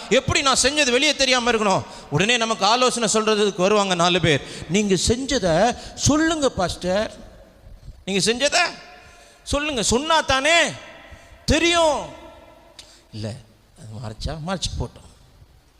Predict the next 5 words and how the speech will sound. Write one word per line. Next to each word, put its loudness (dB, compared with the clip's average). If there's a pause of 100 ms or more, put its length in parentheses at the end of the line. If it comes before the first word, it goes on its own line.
(560)
ஆண்டவர் -2
வெளிப்படுத்துற -2
நேரத்துல 0 (640)
அவர் -4
வெளிப்படுத்துவார். -4